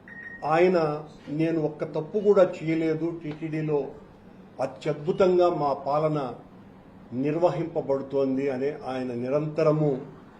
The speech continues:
మీలాంటి పెద్దలతో అందరితోనూ కూడా ఆయన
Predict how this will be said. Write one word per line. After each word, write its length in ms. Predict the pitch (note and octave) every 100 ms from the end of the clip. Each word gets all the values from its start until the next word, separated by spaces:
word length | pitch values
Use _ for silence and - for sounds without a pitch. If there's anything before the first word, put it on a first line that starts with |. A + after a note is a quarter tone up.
| - - - C#3+
మీలాంటి 640 | C#3 C#3+ C#3+ C3+ B2+ C3
పెద్దలతో 540 | - B2+ D3 D3 C#3+
అందరితోనూ 500 | C#3 C3 C3+ C3+ C3+
కూడా 240 | B2+ C3+ C3
ఆయన 400 | A2+ A2 G#2+